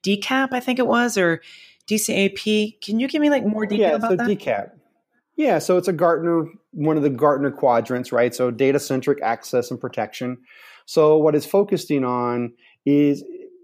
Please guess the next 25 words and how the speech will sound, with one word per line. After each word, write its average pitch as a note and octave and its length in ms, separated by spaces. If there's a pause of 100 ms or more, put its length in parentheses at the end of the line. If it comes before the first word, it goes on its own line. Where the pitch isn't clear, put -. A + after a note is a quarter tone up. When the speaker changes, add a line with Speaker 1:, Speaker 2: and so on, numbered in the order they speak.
(160)
Speaker 2:
kind D#3+ 160
of C#3 100
what C#3+ 260
we've D3+ 100
been C#3+ 100
talking C3+ 320
about A#2+ 240
today, G#2+ 360
right? A2 160
So C3 80
there's B2 200
multiple D3+ 540
layers B2 340
of A#2 140
security, G2+ 640
right? G#2+ 220
So A2+ 320
there A#2 220
is A2+ 180
security C#3+ 460
from B2+ 180
a B2 80
network A#2 460
percep-, A2 400 (180)
perception. G#2+ 640